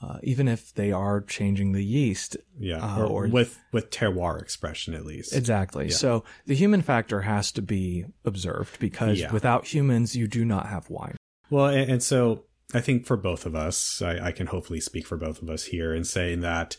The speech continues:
Speaker 1: You can certainly try.
Speaker 2: <laughs>
Speaker 1: No.
Speaker 2: the appeal to nature here is a bit of a naturalistic fallacy, which we discussed more in depth in the natural wines episode. But to summarize that point here,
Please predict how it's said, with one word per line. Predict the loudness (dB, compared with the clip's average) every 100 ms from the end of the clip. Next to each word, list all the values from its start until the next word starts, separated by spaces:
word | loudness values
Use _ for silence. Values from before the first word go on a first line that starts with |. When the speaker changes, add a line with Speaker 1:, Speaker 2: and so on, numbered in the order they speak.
| -6
Speaker 1:
You | -2
can | 0
certainly | 0 0 0
try. | -2 -2 -4 0 0
Speaker 2:
<laughs> | 2
Speaker 1:
No. | 2 2 -2 -10 -8 -2
Speaker 2:
the | 2 4
appeal | 2 -2 0 2 2
to | 2
nature | 2 2 0 -4
here | 0 2 2 2
is | 2 0 -2 -6 -4
a | -4
bit | -4 -2 2 2
of | 2 2
a | 0
naturalistic | 0 -2 -2 0 0 0 -2 -4
fallacy, | -2 -2 0 -2 0 0
which | -2 -2
we | -2
discussed | -2 0 0 2 0
more | 2 4 4
in | 4
depth | 4 2 0 -4
in | 0
the |
natural | 0 0 -2 0 0 0
wines | -2 -2 -4 -6
episode. | -4 -4 0 2 2 0 -6 _ _
But | -2
to | 0
summarize | 2 4 4 4 2
that | 2 0
point | 0 -2 -2
here, | -2 0 2 2 0 -4